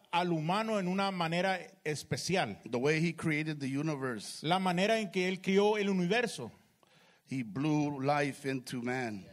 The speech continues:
Speaker 1: Él dio el aliento de vida en el hombre.
Speaker 2: And that was a different way he did that than other living things.
Speaker 1: Y eso fue muy diferente y muy distinto a cómo lo hizo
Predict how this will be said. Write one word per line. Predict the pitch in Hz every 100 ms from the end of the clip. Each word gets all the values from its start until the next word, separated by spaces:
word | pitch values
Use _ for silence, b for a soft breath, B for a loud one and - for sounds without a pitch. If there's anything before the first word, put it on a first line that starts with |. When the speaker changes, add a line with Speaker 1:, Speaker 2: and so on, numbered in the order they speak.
| - _
Speaker 1:
Él | 165 202 202
dio | 156 190 208 190
el | 202 190
aliento | 170 160 175 214 208 214 202
de | 170
vida | 135 202 214 190 175 175 -
en | 156 151
el | 147
hombre. | 196 190 123 92 B B B
Speaker 2:
And | 139
that | 160 196
was | 196 156
a |
different | 131 185 185 175
way | 170 180
he | 160
did | 151 160 196
that | 156 127 117
than | 123
other | 127 147 139
living | 135 123 113 101
things. | 113 104 95 - -
Speaker 1:
Y | 156
eso | 180 226
fue | 214 226
muy | 202 226
diferente | 254 247 226 208 220 214 220
y | 196
muy | 190
distinto | 214 208 - 233 233 233 196
a | -
cómo | 190 202
lo | 202 185
hizo | 196 - 208 196